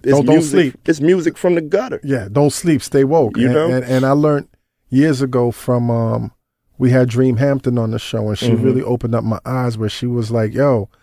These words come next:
Speaker 2: just because we're all from a certain type of area,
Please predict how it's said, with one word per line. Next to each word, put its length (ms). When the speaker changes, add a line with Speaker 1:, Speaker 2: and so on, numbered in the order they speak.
Speaker 2:
just 260
because 360
we're 80
all 200
from 200
a 40
certain 380
type 340
of 180
area, 500